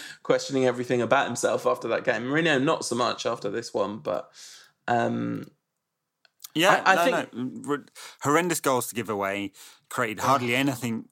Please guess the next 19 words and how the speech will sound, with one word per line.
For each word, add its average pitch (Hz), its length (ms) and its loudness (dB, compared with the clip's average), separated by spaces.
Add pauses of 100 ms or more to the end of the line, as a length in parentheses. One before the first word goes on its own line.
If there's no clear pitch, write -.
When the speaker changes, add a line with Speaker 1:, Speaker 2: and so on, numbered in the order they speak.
(140)
Speaker 2:
going 98 300 -4
forward. 95 380 -8 (180)
Three 120 200 -4
s-, - 200 -8 (240)
three 180 220 0
shots 131 280 0
on 117 100 -4
target, 101 300 -4 (140)
one 110 220 -4
in, 95 200 -8 (560)
including 95 360 -10
the 85 60 -12
penalty. 101 560 -8 (560)
Uh, 95 180 -10
just 120 260 -6
nine 104 260 -4
shots - 540 -8 (160)
in 98 240 -10
total. 104 500 -8